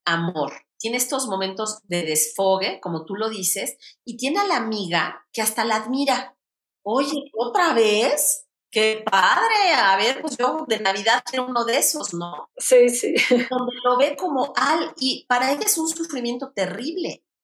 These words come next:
Speaker 1: Tú ponte en el lugar de una persona que cada noche está con un hombre distinto. Debe ser de veras doloroso, pero ¿qué es lo que está quitando? En primer lugar, aquel trauma, y luego nos enteramos del siguiente, donde ella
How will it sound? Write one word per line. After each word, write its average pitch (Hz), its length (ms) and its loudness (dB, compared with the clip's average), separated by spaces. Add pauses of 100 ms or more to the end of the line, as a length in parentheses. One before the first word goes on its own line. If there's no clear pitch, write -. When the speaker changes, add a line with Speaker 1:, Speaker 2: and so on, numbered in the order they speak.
(240)
Speaker 1:
Tú 285 140 -6
ponte 330 240 -2
en 339 80 -2
el 285 100 -2
lugar 240 320 0
de 285 60 -4
una 269 160 -4
persona 254 340 -4
que 247 140 -8
cada 254 240 -2
noche 247 260 -4
está 247 200 -4
con 240 160 -6
un 240 180 -4
hombre 240 280 -4
distinto. 262 840 -6 (720)
Debe 269 220 2
ser 277 460 0
de 202 160 0
veras 247 360 0
doloroso, 185 880 0
pero 185 260 2
¿qué 214 140 -2
es 233 80 -2
lo 254 100 -2
que - 80 -10
está 190 280 -2
quitando? 180 640 -2 (440)
En 214 200 0
primer 226 340 0
lugar, 240 300 2
aquel 233 480 -2
trauma, 214 600 0
y 285 100 0
luego 247 360 2
nos 262 220 -2
enteramos 170 500 0
del 160 160 -4
siguiente, 214 600 -4
donde 160 260 -4
ella 214 200 2